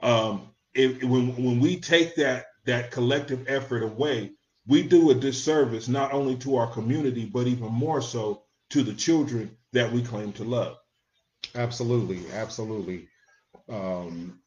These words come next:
Speaker 1: and to your point, a lot of the time with the, as far as the animosity goes, a lot of time that child is sitting there looking just like their dad or, or mother, whoever, right?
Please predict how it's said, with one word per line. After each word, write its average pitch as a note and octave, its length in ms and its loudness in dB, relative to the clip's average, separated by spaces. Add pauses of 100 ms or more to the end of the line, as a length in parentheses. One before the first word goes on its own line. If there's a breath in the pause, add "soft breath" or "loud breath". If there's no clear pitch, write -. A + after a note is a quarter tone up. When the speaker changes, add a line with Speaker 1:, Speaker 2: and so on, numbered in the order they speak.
(140)
Speaker 1:
and A#2+ 160 -2
to C3+ 100 -4
your A#2+ 140 4
point, A#2+ 400 2
a G#2 140 -2
lot A#2+ 260 4
of A#2+ 60 0
the A#2 60 -2
time A2+ 520 -4 (680)
with A#2 180 -2
the, A2+ 200 -2
as G#2 140 -4
far A#2+ 240 4
as A2+ 80 4
the A2+ 120 2
animosity A2+ 540 0
goes, G#2+ 260 0
a G2+ 40 -4
lot B2 160 2
of B2 60 -4
time A#2 220 0
that A2 140 -2
child A2+ 320 0
is - 80 -8
sitting A#2+ 220 -4
there G#2+ 160 -2
looking G#2 320 -4
just A#2 220 -10
like G2 200 -6
their G2+ 160 -4
dad G2 380 -6
or, F#2+ 200 -10
or G2+ 160 -10
mother, G2+ 300 -4
whoever, G#2 420 -6
right? G2+ 320 -4